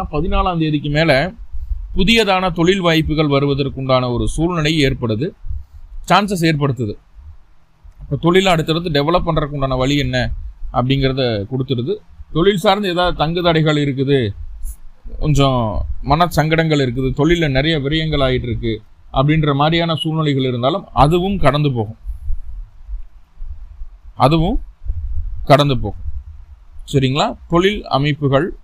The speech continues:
பிரபலமாகிறதுக்கு உண்டான ஒரு சூழ்நிலையை சொல்லுது பதினாலாம் தேதிக்கு மேல. அதுக்கு முன்னாடி தொழில் சார்ந்த செலவுகளும் அலைச்சல்களும் உண்டு. தொழில் சார்ந்த பயணங்கள் ஏதாவது இருந்தா மேற்கொள்ளலாம், தப்பில்லை.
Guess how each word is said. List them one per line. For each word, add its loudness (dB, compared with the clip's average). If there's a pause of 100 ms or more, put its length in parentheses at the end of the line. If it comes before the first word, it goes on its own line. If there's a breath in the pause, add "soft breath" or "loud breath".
(1160)
பிரபலமாகிறதுக்கு 2
உண்டான 0
ஒரு 0
சூழ்நிலையை 0
சொல்லுது -2 (100)
பதினாலாம் 2
தேதிக்கு -2
மேல. -2
அதுக்கு -2
முன்னாடி 2
தொழில் 0
சார்ந்த 2
செலவுகளும் 0
அலைச்சல்களும் -2
உண்டு. -4 (400)
தொழில் 4
சார்ந்த 2
பயணங்கள் 0
ஏதாவது 2
இருந்தா -2
மேற்கொள்ளலாம், -2
தப்பில்லை. -4